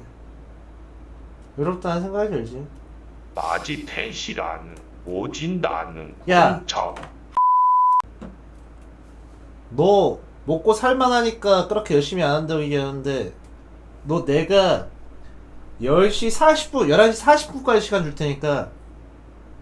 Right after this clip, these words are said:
Speaker 1: 구독을 박아. 구독 안 박으면 벤이야. 그런 거 나한테 평가하고 얘기해 줄 수 있는 사람은, 나한테 후원을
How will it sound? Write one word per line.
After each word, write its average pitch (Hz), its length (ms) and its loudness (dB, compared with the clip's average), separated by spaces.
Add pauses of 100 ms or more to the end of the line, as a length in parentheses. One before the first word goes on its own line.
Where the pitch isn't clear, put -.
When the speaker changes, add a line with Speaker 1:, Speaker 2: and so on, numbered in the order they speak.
(240)
Speaker 1:
구독을 202 380 2
박아. 107 340 -8 (2500)
구독 165 260 -2
안 127 140 0
박으면 151 280 -2
벤이야. 110 380 -6 (1700)
그런 214 320 4
거 214 240 8
나한테 170 560 2
평가하고 233 540 0
얘기해 135 200 -2
줄 160 100 -4
수 147 120 -10
있는 143 160 -4
사람은, 139 480 -4 (760)
나한테 151 340 2
후원을 254 440 2